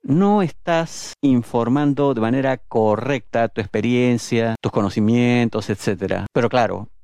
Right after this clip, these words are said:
son tantos los postulantes que simplemente rechazan al que no les gusta, al que no hace las cosas bien, y no se toman el trabajo de informarle, "Oiga, cambie esto, cambie aquello, ¿qué más les da?". Ya te digo, simplemente dicen,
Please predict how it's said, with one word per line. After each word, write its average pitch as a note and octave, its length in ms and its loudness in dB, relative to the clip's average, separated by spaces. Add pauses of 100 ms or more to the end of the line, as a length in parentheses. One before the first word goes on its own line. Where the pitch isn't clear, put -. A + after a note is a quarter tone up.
son A#2+ 400 0
tantos B2+ 420 -2
los G#2+ 120 0
postulantes B2 680 -2
que A#2+ 400 0
simplemente B2+ 720 0
rechazan C3+ 720 -2
al A2 160 -2
que G#2+ 180 0
no A2+ 140 2
les A#2 120 0
gusta, D3 400 0
al G#2+ 220 -2
que G#2 140 -2
no A2+ 160 2
hace A#2 180 -4
las G2+ 120 0
cosas A#2 280 -2
bien, C#3 240 2 (140)
y G3 320 0 (200)
no F#3+ 220 2
se C#3 160 -2
toman C3+ 300 0
el C#3+ 100 0
trabajo A#2+ 500 2
de A2 440 2
informarle, A#2 720 0
"Oiga, A#2 380 2
cambie B2+ 420 0
esto, A#2 260 -2
cambie A#2+ 240 0
aquello, G#2+ 480 0 (140)
¿qué D3 180 4
más C3+ 220 2
les G#2+ 160 0
da?". B2 200 2
Ya C3 120 2
te A#2+ 120 -2
digo, B2 300 2
simplemente C3+ 540 0
dicen, C#3 420 2